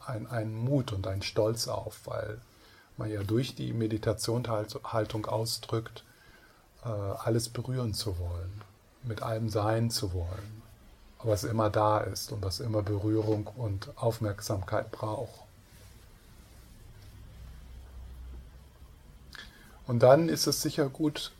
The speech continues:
so wie ich das jetzt so in den letzten Meditationen am Anfang immer gemacht habe, erstmal so die Einladung, einfach mal so zu schauen, wie geht's dir, was bringst du mit?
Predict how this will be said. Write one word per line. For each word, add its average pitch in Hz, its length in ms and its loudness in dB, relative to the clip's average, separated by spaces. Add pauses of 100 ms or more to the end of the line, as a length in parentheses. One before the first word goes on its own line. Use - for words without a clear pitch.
so 117 580 0
wie 117 120 0
ich 107 100 -8
das - 460 0
jetzt 120 200 -2
so 110 320 2 (200)
in 123 100 2
den 110 100 2
letzten 113 360 2
Meditationen 117 840 0
am 110 180 -2
Anfang 113 340 2
immer 107 220 0
gemacht 113 440 0
habe, 113 160 0 (520)
erstmal 139 300 2
so 131 140 2
die 117 180 0
Einladung, 123 720 0
einfach 127 320 -4
mal 123 200 0
so 117 140 0
zu 120 200 -6
schauen, 104 560 2
wie 117 100 0
geht's 131 400 -4
dir, 87 240 -2
was 104 160 -2
bringst - 380 -6
du 120 60 -2
mit? 104 340 -4